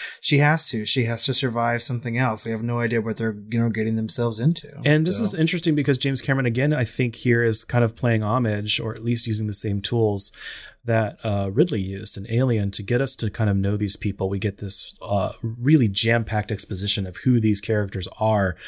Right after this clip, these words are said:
Speaker 2: and just a quick succession of lines over dinner and then getting ready and getting down to the, the, getting down to the planet. And it's just super effective in that way. We get everyone by the time they're on the planet.
Speaker 1: Yep, for sure. I mean, like, yeah,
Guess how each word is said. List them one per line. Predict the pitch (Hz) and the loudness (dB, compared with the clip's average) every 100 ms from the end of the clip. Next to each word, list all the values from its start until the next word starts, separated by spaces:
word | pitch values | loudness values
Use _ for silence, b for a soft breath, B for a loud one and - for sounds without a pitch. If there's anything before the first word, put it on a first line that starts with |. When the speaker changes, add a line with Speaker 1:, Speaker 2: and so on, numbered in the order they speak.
| B | B
Speaker 2:
and | 120 | 0
just | 104 - | 0 -2
a | |
quick | - 185 - | 0 0 2
succession | 123 - 120 117 | 0 2 2 2
of | 98 | -2
lines | 104 104 104 95 | -2 -2 0 0
over | 90 90 | -2 -4
dinner | - 127 123 117 | 0 2 2 2
and | 95 | 0
then | 92 | -2
getting | 87 95 95 | -4 -8 -2
ready | 117 117 110 110 | 2 4 4 2
and | 92 | -2
getting | 98 92 | -4 -4
down | 90 92 92 | -4 -4 -4
to | 92 | -4
the, | 92 92 B B B - | -4 -6 B B B 0
the, | 131 | 0
getting | 101 110 101 | 2 0 2
down | 104 98 | 0 -2
to | 92 | -4
the | 95 | -10
planet. | - 117 117 113 113 B B B B | 0 2 4 2 -2 B B B B
And | 117 113 | 2 4
it's | 104 | 2
just | 117 - - | 0 -2 -2
super | 156 131 | -2 2
effective | 104 - 113 110 101 | 0 2 0 2 0
in | 95 | 0
that | 90 101 | -4 -4
way. | 92 | -4
We | 90 98 | -2 -2
get | 98 117 110 - | 4 4 4 0
everyone | 92 92 90 90 | -4 -2 -2 -2
by | 92 92 | -4 -4
the | 92 | -2
time | 98 92 | 0 0
they're | 92 98 | -2 -2
on | 95 | -4
the | 92 | -6
planet. | - 92 - - - | -6 -8 -8 -14 -2
Speaker 1:
Yep, | 165 185 - - | 0 0 -2 -4
for | 127 | 0
sure. | 139 139 104 | 0 0 0
I | 135 | 4
mean, | 143 139 | 4 4
like, | 131 110 - B B - | 0 -2 -8 B B -2
yeah, | 220 139 131 | 2 2 0